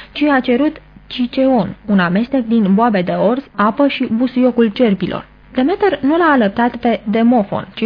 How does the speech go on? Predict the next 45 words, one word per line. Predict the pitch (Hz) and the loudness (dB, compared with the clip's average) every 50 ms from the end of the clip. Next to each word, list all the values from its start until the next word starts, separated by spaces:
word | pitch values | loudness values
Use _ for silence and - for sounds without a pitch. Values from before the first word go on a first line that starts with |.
| 220 - - | -2 -2 0
îl | 220 214 | -2 -2
freca | 202 - 196 185 - 220 233 254 - | -2 -2 -4 -4 -2 -2 -4 -2 -2
cu | 226 | -2
ambrozie | 190 175 180 202 190 196 208 202 - 262 277 | -2 -2 0 0 0 0 0 0 0 -2 -2
și | 277 - | 0 0
în | 262 247 | -2 0
timpul | 269 285 277 277 240 | 0 0 0 0 2
nopții | 214 202 208 247 - - 277 269 - | 2 2 0 -2 -2 -4 -4 -2 0
îl | 269 269 254 | 0 0 0
ascundea | 247 240 - - 226 208 196 196 220 254 | 0 -2 -2 -2 0 2 2 4 2 0
ca | 269 - 254 | 0 0 -2
pe | 247 240 226 | 0 0 0
o | 220 | 2
întăciune | 214 208 196 190 180 185 - 185 196 247 262 254 - | 2 2 2 0 -2 -2 -2 -2 0 0 -2 -2 -2
în | 233 226 202 | 0 0 0
foc. | 196 - - - - - - _ _ - _ - | 0 -2 -6 -12 -12 -16 -20 _ _ -20 _ -6
Copilul | - 202 190 208 254 294 311 302 277 269 | -4 -4 -2 0 0 2 2 2 2 0
a | 269 | 0
început | 277 269 247 247 240 247 302 302 | 0 0 0 -2 -2 -2 -2 0
să | 277 247 - | 0 0 0
semene | 277 285 285 269 254 | 0 0 2 2 0
din | 226 220 226 220 | 2 2 2 2
ce | 208 277 | 2 2
în | 277 247 | 0 0
ce | 233 240 | 0 0
mai | 226 214 196 | 0 2 2
mult | 190 202 233 233 208 | 2 2 2 2 0
cu | - - | 0 0
un | 220 214 220 220 | 0 2 2 2
zeu. | 226 247 220 - - - - - - - | 2 0 0 0 -4 -8 -20 -20 -10 -4
Într-adevăr, | 233 226 240 254 254 240 254 240 233 185 - - - 190 | -2 0 0 0 2 0 0 0 0 -2 -4 -4 -8 -4
Demeter | 190 185 175 185 196 254 - 302 277 254 | -4 -2 0 0 -2 -2 0 -2 -2 -2
voia | 220 226 220 247 269 262 | -2 -2 0 0 -2 -2
să-l | - 180 196 | -4 -6 -4
facă | - 226 226 226 220 202 | -2 -4 -2 0 0 0
nemuritor | 190 185 180 175 175 175 175 - 226 233 240 | 0 0 0 -2 -4 -6 -6 -4 -4 -4 -4
și | 247 - 233 | -4 -4 -4
veșnic | 220 202 233 226 202 - 214 202 202 | -2 -2 -2 -4 -2 -2 -4 -4 -4
tânăr, | - - 247 214 175 - - - - - - - - - - - | -2 0 2 2 0 -2 -4 -12 -20 -20 -20 -18 -18 -16 -6 -2
dar | 294 330 359 | -2 0 0
într-o | 330 285 254 262 247 | 0 0 2 2 4
noapte, | 233 202 - - - - 247 285 311 - - | 4 2 0 -2 -4 -4 -4 -4 -4 -6 -4
Metaneira, | 233 233 220 - 214 202 190 180 175 175 180 208 247 262 | -2 -2 0 2 2 2 2 2 0 -2 -2 -2 -2 -2
surprinzându-o | 254 - 240 226 208 196 202 214 214 196 190 190 240 269 269 220 180 | -2 -2 -4 -4 -4 -4 -2 0 2 2 2 2 0 0 0 0 0
pe | 180 185 180 | 0 -2 -2